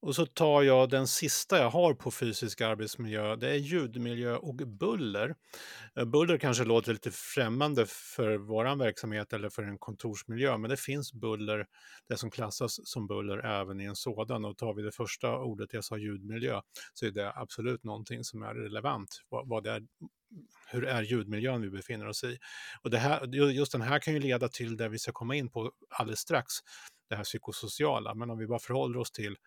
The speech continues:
att se det som en fysisk del av arbetsmiljön, ljudmiljö och buller. Har du någonting att kommentera där, Mattias?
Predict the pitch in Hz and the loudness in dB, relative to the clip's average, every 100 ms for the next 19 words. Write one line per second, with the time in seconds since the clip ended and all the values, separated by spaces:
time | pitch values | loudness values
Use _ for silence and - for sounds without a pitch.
0 | - - - 110 _ - - - 107 - | -20 -18 -14 -14 _ -14 -8 -4 -6 -6
1 | 107 107 135 123 120 - 107 104 101 104 | -10 -4 -2 -2 -4 -8 -8 -6 -6 -8
2 | 107 110 120 110 110 101 104 107 113 - | -8 -10 -8 -6 -6 -6 -8 -8 -10 -8
3 | 110 135 117 113 - 123 117 117 110 110 | -2 -2 -2 -6 -8 -8 -6 -6 -6 -8
4 | 110 - 110 104 110 110 160 214 - - | -10 -8 -8 -6 -6 -4 -4 -6 -8 -10
5 | - | -10